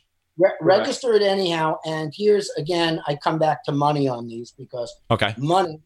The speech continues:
Speaker 1: and making infringers pay is the only thing that, uh, matters, really, uh, in protecting your rights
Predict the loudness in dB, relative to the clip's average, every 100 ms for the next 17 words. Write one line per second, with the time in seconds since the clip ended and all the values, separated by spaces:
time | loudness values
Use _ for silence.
0 | _ -6 -2 -2 0 -4 -4 -4 -6 -6
1 | -10 -2 0 0 -4 -6 -4 -4 -4 -8
2 | -8 -8 -10 -12 -14 _ -8 -6 -8 -6
3 | -4 -4 -6 -12 -12 -8 -8 -8 -16 _
4 | -20 _ _ -6 -4 -4 -8 -10 -12 -12
5 | -12 -4 -4 -2 -6 -6 -4 -4 -4 -8
6 | -12